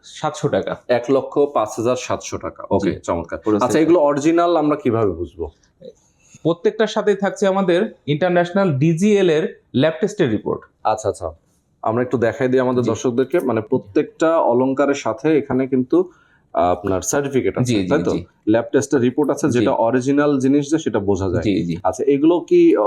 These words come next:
Speaker 2: ওয়েবসাইট থেকে আবার ভেরিফাই করে দেখা
Speaker 1: জি,
Speaker 2: যাবে,
Speaker 1: জি।
Speaker 2: তাই তো? আচ্ছা, ওকে। এবং আপনারা এগুলোর কি ধরনের গ্যারান্টি দেন? মানে এগুলো তো আপনি সার্টিফিকেট দিচ্ছেন, এছাড়াও যদি কেউ আপনাদের কাছ থেকে এক্সচেঞ্জ করে নিতে চায়, সে ধরনের এক্সচেঞ্জের সুবিধা আছে কিনা?
Speaker 1: আমাদের থেকে এক্সচেঞ্জ করলে, আমাদের প্রোডাক্ট হলে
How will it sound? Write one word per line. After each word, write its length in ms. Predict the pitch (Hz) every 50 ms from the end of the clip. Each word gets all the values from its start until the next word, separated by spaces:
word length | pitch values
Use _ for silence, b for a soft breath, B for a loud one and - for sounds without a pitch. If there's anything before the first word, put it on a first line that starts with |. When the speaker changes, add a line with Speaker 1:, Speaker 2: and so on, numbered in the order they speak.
| -
Speaker 2:
ওয়েবসাইট 420 | - 131 131 131 - 151 147 147 -
থেকে 160 | 151 135 143
আবার 380 | 139 135 139 135 127 120 78 101
ভেরিফাই 380 | 101 107 120 120 117 131 127 127
করে 180 | - 110 104
দেখা 120 | 98 143 135
Speaker 1:
জি, 80 | 139
Speaker 2:
যাবে, 160 | 127 110 87
Speaker 1:
জি। 140 | 82 101 92
Speaker 2:
তাই 160 | - 127 135 131
তো? 140 | - 80 - _ _ _ _ _ _ _ -
আচ্ছা, 320 | 82 87 - - - 85
ওকে। 280 | 87 87 - - 82 - _ b b b b
এবং 200 | 127 127 135 135
আপনারা 300 | 131 131 - 151 156 156
এগুলোর 400 | 156 151 156 160 165 156 160 - _ _ _ -
কি 120 | - 190
ধরনের 360 | 156 160 160 160 170 165 151
গ্যারান্টি 400 | 117 113 120 120 131 127 127 117
দেন? 160 | 87 90 85 82
মানে 260 | 87 92 95 101 104
এগুলো 320 | 98 110 104 120 123 131
তো 180 | 131 - 151 143
আপনি 240 | 131 131 135 131 123
সার্টিফিকেট 500 | - 110 98 104 107 117 113 117 98 90
দিচ্ছেন, 280 | 90 - - - 78 - _ b b b b
এছাড়াও 440 | 123 110 107 - 127 120 123 127 127
যদি 220 | 120 127 117 123
কেউ 180 | 120 - 123 117
আপনাদের 320 | 110 107 - 110 107 110
কাছ 140 | 107 110 -
থেকে 220 | - 117 104 101 95
এক্সচেঞ্জ 320 | 95 - - 117 110 -
করে 320 | - 117 107 107 101 104
নিতে 140 | 98 - 98
চায়, 280 | 87 - 92 85 85 85 b b b b b _
সে 160 | - - 107
ধরনের 300 | 95 104 104 107 107 104
এক্সচেঞ্জের 420 | 104 98 - - 117 113 113 113 110
সুবিধা 360 | - - 107 101 104 92 92
আছে 200 | 87 - - 85
কিনা? 260 | - - 69 69 - _ -
Speaker 1:
আমাদের 300 | - 131 151 165 185 180
থেকে 220 | - 202 190 202
এক্সচেঞ্জ 460 | 185 175 180 - - 190 190 214 247
করলে, 200 | 233 190 196 196
আমাদের 300 | 175 160 160 156 160 165
প্রোডাক্ট 420 | - - 165 160 175 170 - - 180
হলে 240 | 180 190 220 247